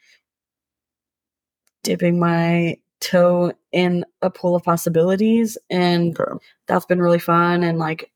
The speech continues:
Speaker 1: just learn, like, getting to know people and, like, enjoying them and allowing people to enjoy who I am is
Speaker 2: Mm-hmm.
Speaker 1: something that I feel like I haven't done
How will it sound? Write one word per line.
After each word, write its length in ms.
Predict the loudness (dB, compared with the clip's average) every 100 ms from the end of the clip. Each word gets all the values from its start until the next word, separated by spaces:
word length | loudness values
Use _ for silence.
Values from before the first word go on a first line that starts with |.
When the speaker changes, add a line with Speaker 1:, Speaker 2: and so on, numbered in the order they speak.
| -10
Speaker 1:
just 340 | -6 -6 -4
learn, 260 | -2 -2 -4 -4
like, 340 | -2 -2 -4 _ _ _ _ -4
getting 220 | 0 0
to 100 | 2
know 160 | 2 2
people 600 | 0 2 2 4 2 0
and, 300 | 0 -2 -2
like, 240 | -4 -6 -6
enjoying 500 | -4 0 0 0 -2
them 400 | -2 -4 -4 -8 _ _ _ _ _ _
and 640 | -2 0 0 -2 -6 -8 -12 _ _ _ _ _ _ _ -16 0
allowing 480 | 2 4 2 2 2
people 300 | 2 0 0
to 220 | 0 0
enjoy 680 | 0 0 0 0 0 -2 -4 -8 -6
who 160 | -2 -2
I 200 | 0 2
am 480 | 2 2 0 -2 _ -6
is 380 | -4 -4 -8 -16 _ _
Speaker 2:
Mm-hmm. 180 | -12 -10 -8
Speaker 1:
something 340 | -2 2 2
that 100 | 4
I 100 | 2
feel 140 | 0 -4
like 140 | -2
I 80 | -2
haven't 380 | -2 -2 -2 0
done 480 | 0 0 0 -4